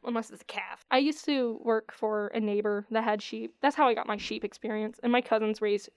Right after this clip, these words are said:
sheep, but we never helped them with chores because they were far away. But we'd help our neighbor. He had some bucket calves and feeder cattle too, but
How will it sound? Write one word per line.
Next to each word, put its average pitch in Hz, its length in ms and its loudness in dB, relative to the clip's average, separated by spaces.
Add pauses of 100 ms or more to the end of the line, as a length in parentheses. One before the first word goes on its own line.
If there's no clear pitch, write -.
(120)
sheep, 226 360 -8
but - 160 -4
we 233 100 0
never 214 360 0 (180)
helped 220 260 0
them 220 180 4
with 226 160 -4
chores 254 560 -4
because 220 220 -8
they 220 120 0
were 208 200 -4 (100)
far 254 240 6
away. 214 380 -2 (240)
But 233 160 4
we'd 262 160 2
help 233 240 4
our 220 120 2
neighbor. 214 500 2
He 254 120 0
had 240 280 2
some 214 200 -4
bucket 202 280 -2
calves 208 400 0
and 208 260 -2
feeder 208 240 2
cattle 202 320 0
too, 208 420 0
but - 240 -2